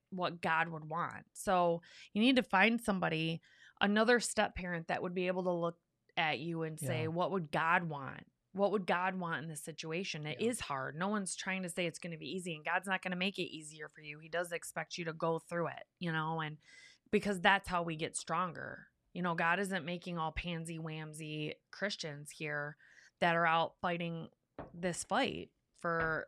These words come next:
Speaker 1: for heaven. He, he's making us strong, and the only way we can get stronger is going through trials. I'm sorry, but that's just life.
Speaker 2: It's true.
Speaker 1: And you have to be able to, the single, besides Jesus and the Bible, I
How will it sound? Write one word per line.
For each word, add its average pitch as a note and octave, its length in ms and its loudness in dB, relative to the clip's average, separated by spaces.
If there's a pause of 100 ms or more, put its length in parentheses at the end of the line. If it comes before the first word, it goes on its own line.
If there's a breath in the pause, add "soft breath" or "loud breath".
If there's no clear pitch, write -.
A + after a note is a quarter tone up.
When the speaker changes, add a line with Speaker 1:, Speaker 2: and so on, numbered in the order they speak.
Speaker 1:
for F3 180 -6
heaven. E3 560 -2
He, F#3+ 320 -2
he's F3+ 320 -6
making F#3 320 -2
us D3 100 -4
strong, F3+ 360 2
and D3+ 100 -4
the - 100 -6
only F#3 280 -2
way E3+ 220 0
we E3 120 -2
can E3 240 -10
get D3+ 160 -10
stronger D#3 380 -4
is C#3 100 -10
going C#3+ 320 -12
through C3 100 -18
trials. D3+ 500 -2
I'm D3 120 -8
sorry, - 540 0
but D3 120 -18
that's C#3+ 240 0
just - 320 -6
life. C3+ 320 -4 (100)
Speaker 2:
It's - 100 -20
true. F#3 240 -2 (280 loud breath)
Speaker 1:
And F#3 600 2 (340)
you F#3+ 280 0
have E3+ 300 -2
to F#3 80 -8
be F3+ 160 -2
able D#3+ 180 -2
to, - 120 -14 (160)
the E3+ 100 -4
single, G#3 840 0 (200)
besides F3 720 2
Jesus F3 440 -2 (100)
and E3+ 240 0
the D3+ 60 -6
Bible, D3 800 0
I - 40 -20